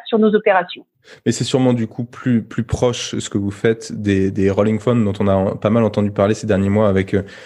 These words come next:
Speaker 2: euh, notamment, euh, AngelList qui a, qui a développé et sorti une, une plateforme aussi, euh, Fund as a Service qui
Speaker 1: Mhm.
Speaker 2: permet de mettre, euh, finalement à disposition, euh, tout ce que t'as dit, la plateforme, une plateforme de gestion de fonds, admin,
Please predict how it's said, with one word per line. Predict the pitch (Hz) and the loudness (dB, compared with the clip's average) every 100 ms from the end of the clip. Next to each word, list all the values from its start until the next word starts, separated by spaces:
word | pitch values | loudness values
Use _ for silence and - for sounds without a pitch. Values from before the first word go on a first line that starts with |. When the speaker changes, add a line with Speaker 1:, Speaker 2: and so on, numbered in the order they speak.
| - - 98 | -20 -14 -2
Speaker 2:
euh, | 92 | 0
notamment, | 101 101 107 113 107 | 2 2 2 4 4
euh, | 98 95 95 - | 4 2 0 0
AngelList | 107 104 104 113 - - - | 0 2 2 0 -4 -12 -6
qui | - | 0
a, | 101 95 | 2 2
qui | 95 - | 0 -2
a | 98 | 0
développé | 101 107 - 113 | 2 0 0 0
et | |
sorti | 101 104 - - | 0 -4 -6 -2
une, | 107 98 95 | 0 2 0
une | - 95 | -2 -4
plateforme | - 101 - 127 107 | -2 -2 0 0 0
aussi, | 101 117 107 | -2 0 0
euh, | 95 | 0
Fund | - 101 | 0 0
as | 95 | 0
a | |
Service | 95 101 113 - - - - | 0 0 0 -2 -12 -20 -2
qui | 214 | 0
Speaker 1:
Mhm. | 220 | 2
Speaker 2:
permet | 107 113 | 0 0
de | |
mettre, | 156 101 - | 0 2 0
euh, | 98 | -2
finalement | - 101 110 | 0 2 4
à | 104 | 2
disposition, | 101 - 101 101 - 120 117 - - - | -2 -2 -2 -2 0 -2 -2 -14 -10 -2
euh, | 95 | 0
tout | 92 135 | 0 -4
ce | - | -4
que | |
t'as | 110 98 | -2 0
dit, | 131 113 | 0 -2
la | 95 | -2
plateforme, | 107 98 120 101 | -2 0 0 0
une | 101 | 0
plateforme | 101 110 120 | 0 0 2
de | 107 | 2
gestion | 107 101 110 | 2 0 -2
de | 104 | 0
fonds, | - 113 113 | 0 0 -2
admin, | 92 92 95 | -2 0 2